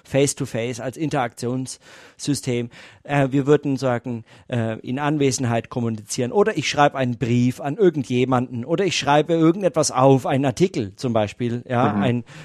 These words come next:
Speaker 1: ähm, äh, ein, ein wissenschaftliches Paper oder eine Arbeit, eine Seminararbeit beispielsweise und
Speaker 2: Mhm.
Speaker 1: so weiter und so fort. Unterschiedlichste Formen,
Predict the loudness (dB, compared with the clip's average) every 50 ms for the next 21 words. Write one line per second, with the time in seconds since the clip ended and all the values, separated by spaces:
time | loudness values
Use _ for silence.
0 | -20 -12 -4 -2 0 2 2 0 -2 -4 -6 -8 -8 -6 -6 -6 -6 -8 -8 -10
1 | -10 -8 -8 -8 -6 -4 -4 -4 -4 -4 -6 -8 -4 -4 -4 -4 -4 -6 -10 -10
2 | -8 -8 -10 -10 -8 -2 0 2 2 2 2 2 0 0 2 2 0 2 0 -2
3 | 0 2 2 2 4 4 2 2 2 0 -2 -2 -2 0 2 2 4 4 6 6
4 | 4 4 2 0 -2 -2 -2 -2 -4 -4 -4 -6 -6 -6 -6 -8 -12 -12 -12 -10
5 | -10 -8 -8 -6 -2 0 2 2 2 2 0 0 2 0 0 0 -2 -6 -6 -6
6 | -8 -8 -4 -4 -4 -4 -4 -6 -12 -18 -18 -12 -8 -6 -4 -4 -4 -4 -4 -4
7 | -6 -6 -8 -6 -6 -6 -4 -2 0 0 0 0 -2 -4 -4